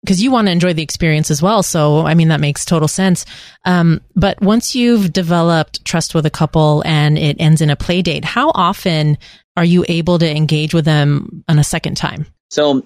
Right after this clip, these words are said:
Speaker 2: I think that the sad thing is, is that it has not been as many times for a second time that I would want. And again, I feel like it does come down to sometimes jealousy in the situation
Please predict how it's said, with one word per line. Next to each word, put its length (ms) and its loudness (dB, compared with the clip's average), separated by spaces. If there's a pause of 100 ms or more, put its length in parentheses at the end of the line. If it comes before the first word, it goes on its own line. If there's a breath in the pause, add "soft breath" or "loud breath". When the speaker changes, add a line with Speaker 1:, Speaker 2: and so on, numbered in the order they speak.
(160)
Speaker 2:
I 80 -12
think 200 0
that 160 -4
the 100 -2
sad 400 -6
thing 260 -2
is, 240 -2
is 160 -6
that 380 -4
it 120 -6
has 260 0
not 280 0
been 300 0 (120)
as 280 -2
many 240 0
times 540 -2
for 140 -4
a 40 -4
second 280 -6
time 260 -4
that 120 -2
I 100 0
would 160 0
want. 460 -4 (320)
And 140 2
again, 300 0
I 80 -2
feel 320 -2
like 220 -2
it 120 -6
does 240 0
come 300 -2
down 300 -2 (120)
to 360 2 (220)
sometimes 580 -4
jealousy 580 -4 (220)
in 100 2
the 80 2
situation 760 -4